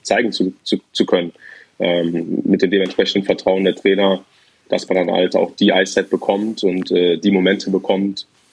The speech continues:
wo man dann zeigen kann, äh, was man drauf hat. Und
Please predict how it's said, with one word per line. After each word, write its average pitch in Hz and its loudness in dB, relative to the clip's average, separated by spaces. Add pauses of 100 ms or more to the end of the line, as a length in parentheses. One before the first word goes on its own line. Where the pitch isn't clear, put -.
(220)
wo 95 2
man 98 2
dann 92 0
zeigen 95 0
kann, 95 0
äh, - -8 (340)
was 95 -2
man 92 2
drauf 98 0
hat. 107 0
Und 90 -2